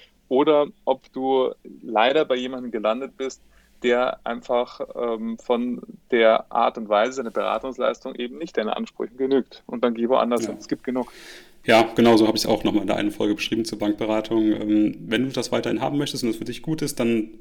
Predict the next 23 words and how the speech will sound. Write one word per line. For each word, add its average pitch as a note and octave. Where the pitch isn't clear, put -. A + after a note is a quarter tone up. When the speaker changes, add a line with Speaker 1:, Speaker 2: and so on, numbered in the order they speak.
Speaker 2:
versuch B2+
doch A2
wenigstens A#2+
auf A2
Augenhöhe A2+
zu A2
kommen A2
und G#2+
die G#2+
richtigen G#2+
Fragen A#2+
zu A#2
stellen, A2
um G2+
zu -
sehen, A#2
ob A#2+
dein G#2
Gegenüber A#2
dir A#2+
überhaupt G#2+
helfen G#2+
kann. G2+